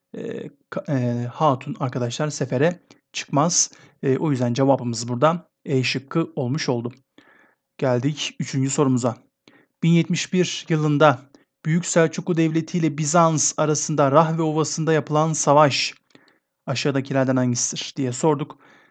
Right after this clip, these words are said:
Ee, arkadaşlar hangi ovada yapıldığını biliniz. Rahve Ovası'nda olduğunu biliniz. E, hangi savaş bu? Bakıldığı zaman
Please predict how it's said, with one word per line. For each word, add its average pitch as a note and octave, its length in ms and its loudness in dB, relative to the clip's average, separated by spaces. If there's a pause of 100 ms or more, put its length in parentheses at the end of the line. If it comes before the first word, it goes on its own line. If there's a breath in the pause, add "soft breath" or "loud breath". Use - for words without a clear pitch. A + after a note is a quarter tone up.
(140 soft breath)
Ee, C#3 500 2
arkadaşlar D3+ 640 -2 (600)
hangi F3 360 2
ovada D#3+ 340 0
yapıldığını D3+ 540 -2
biliniz. D#3+ 500 -4
Rahve D3 280 0
Ovası'nda C#3+ 460 -2
olduğunu B2 320 -2
biliniz. D#3 480 -2 (360 soft breath)
E, D3+ 60 -4
hangi D#3+ 240 2
savaş C#3+ 520 0
bu? F#3 180 0 (340)
Bakıldığı C3 300 -4
zaman D3+ 340 -2